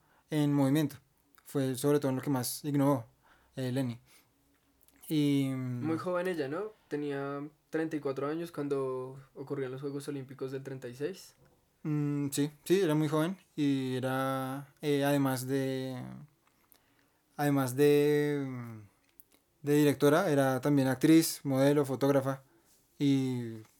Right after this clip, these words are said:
Speaker 1: parecía que no hacía una sola cosa mal. Y, em, además también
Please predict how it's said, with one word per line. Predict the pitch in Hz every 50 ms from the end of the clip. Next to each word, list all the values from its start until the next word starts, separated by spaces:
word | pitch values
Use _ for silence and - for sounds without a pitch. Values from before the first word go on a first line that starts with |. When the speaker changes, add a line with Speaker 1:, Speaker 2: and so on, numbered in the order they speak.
| _ -
Speaker 1:
parecía | 151 139 123 135 131
que | 143
no | 147 147 147 143 143
hacía | 135 - 147 143 139 135 131 127 131 139 - _ _ _ -
una | - 156 156 143
sola | 139 156 147 135
cosa | 139 127 131
mal. | 143 139 123 - _ _ _ _ _ _ _ - - - - - _ _ _ _ - -
Y, | 151 139 139
em, | 135 131 127 127 123 120 120 117 117 117 123 139 156 147 _ _ _ - - -
además | 151 151 156 160 160 -
también | 185 180 170 170 175 220